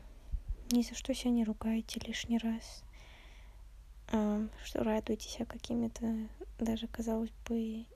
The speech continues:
небольшими штуками. Вот, потому что, наверное, это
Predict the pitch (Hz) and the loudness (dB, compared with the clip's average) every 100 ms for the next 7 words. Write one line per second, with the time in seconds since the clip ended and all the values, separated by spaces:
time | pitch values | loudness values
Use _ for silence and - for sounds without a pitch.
0 | - 226 226 226 - 220 226 - 240 - | 2 4 4 0 0 0 0 -2 -4 2
1 | 240 240 226 - - - - - - - | 4 4 2 -6 -18 -18 -18 -16 -16 -14
2 | - - - - - - - - - - | -16 -14 -14 -14 -16 -16 -16 -16 -16 -16
3 | - - - 370 214 208 208 - - - | -6 -2 2 4 4 2 -2 -6 -10 -10
4 | - 240 233 - - 226 220 - - - | -4 0 0 0 -6 -4 -4 -6 -12 -14
5 | - - 240 226 254 - 220 220 - | -14 4 6 6 4 2 2 2 0